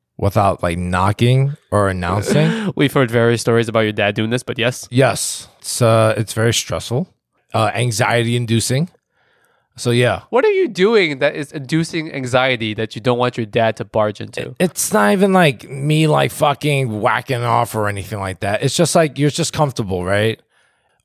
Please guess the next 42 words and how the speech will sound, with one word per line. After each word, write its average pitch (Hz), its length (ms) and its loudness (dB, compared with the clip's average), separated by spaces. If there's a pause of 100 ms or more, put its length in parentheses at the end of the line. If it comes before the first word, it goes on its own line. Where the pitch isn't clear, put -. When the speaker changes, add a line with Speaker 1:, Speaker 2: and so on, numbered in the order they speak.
Speaker 1:
All 165 120 6
of 165 80 -2
a 143 60 -2
sudden, 165 240 0
you 135 80 -2
feel 175 200 2
like 151 160 4
you're 143 100 4
being, 151 280 -2
like, 135 200 0
swat 165 420 0
teamed 147 300 -2
and 123 120 -4
shit. 113 400 -4 (320)
And 131 140 -6
he 139 60 -2
comes 156 340 0
in, 139 320 -4
guns 147 280 2
blazing, 127 360 2 (100)
"Yo, 185 320 6
I 151 140 2
got 156 220 0
the 160 60 -4
shit 175 180 0
in 156 100 -4
the 147 80 0
mail. 156 220 4
I 139 100 2
need 151 180 0
you." 151 80 0
I'm 131 80 -2
like, 117 200 -6
"Yo, 110 160 -8
Dad, 101 220 -10
ho-, 95 180 -12 (100)
holy, 98 220 -14 (200)
holy, 127 240 -2 (100)
<laughs> - 100 -6
holy 127 340 -2
shit, - 340 0
sir. 90 300 -6